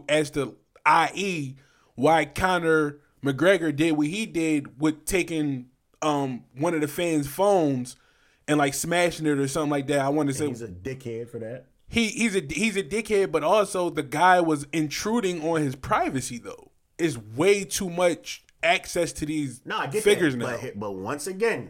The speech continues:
Speaker 2: here we go again. It, it, it's how motherfuckers carry themselves. Conor,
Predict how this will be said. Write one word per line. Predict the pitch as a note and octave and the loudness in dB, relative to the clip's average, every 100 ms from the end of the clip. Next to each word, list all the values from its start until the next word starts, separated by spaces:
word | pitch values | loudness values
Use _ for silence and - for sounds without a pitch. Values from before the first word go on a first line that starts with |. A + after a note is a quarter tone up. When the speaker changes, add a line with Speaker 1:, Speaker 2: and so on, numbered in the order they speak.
| - | -14
Speaker 2:
here | - A#2+ | -10 -6
we | D3+ | -4
go | D#3+ | -4
again. | D#3+ F3+ D3 F2+ - - | -6 -6 -8 -10 -18 -14
It, | G#2+ - - | -12 -12 -14
it, | F2+ - _ _ _ - - | -14 -14 _ _ _ -20 -16
it's | A2 F#2 - | -14 -14 -18
how | - - C3 D3+ D3 | -14 -8 -4 -4 -4
motherfuckers | C#3 C#3+ C3+ C#3+ C3 B2+ | -4 -6 -6 -8 -8 -10
carry | - E3+ A#3+ | -10 -12 -10
themselves. | B2 G#2+ - F#2+ F#2 - _ _ _ _ - | -12 -14 -12 -14 -14 -20 _ _ _ _ -12
Conor, | - E3 G#3+ G#3 B3 | -6 -4 -4 -6 -8